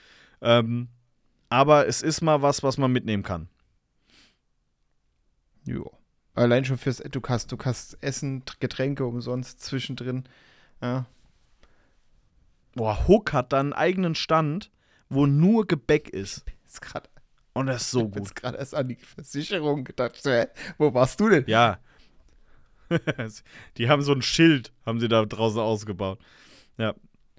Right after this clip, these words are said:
Speaker 1: Und man muss, äh, sagen, äh, es ist zwar auch einfach nur ein Eingang wie alle anderen, aber wenn man da durch diesen V-I-P-Eingang in die Halle kommt, fühlt man sich schon gut.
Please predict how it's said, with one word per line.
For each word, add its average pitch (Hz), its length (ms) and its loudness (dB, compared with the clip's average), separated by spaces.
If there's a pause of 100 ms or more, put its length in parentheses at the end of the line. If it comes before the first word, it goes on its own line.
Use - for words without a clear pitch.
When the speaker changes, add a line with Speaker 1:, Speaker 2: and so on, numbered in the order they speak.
(760)
Speaker 1:
Und 151 160 4
man 156 140 4
muss, 156 260 -2
äh, 131 180 2
sagen, 135 340 2
äh, 123 280 -2
es 120 120 -6
ist 170 180 -2
zwar 151 260 4
auch 156 260 -2
einfach 160 200 0
nur 143 160 4
ein - 40 -2
Eingang 135 380 0
wie 131 160 -4
alle 127 180 0
anderen, 123 280 -2
aber 123 240 0
wenn 135 100 0
man 170 160 0
da 143 180 2
durch 156 240 -4
diesen 135 220 -2
V-I-P-Eingang 147 760 -2
in 143 80 -6
die 139 100 -2
Halle 127 240 -2
kommt, 117 280 -6
fühlt 135 160 -4
man 113 120 -6
sich - 140 -14
schon 101 220 -10
gut. - 180 -20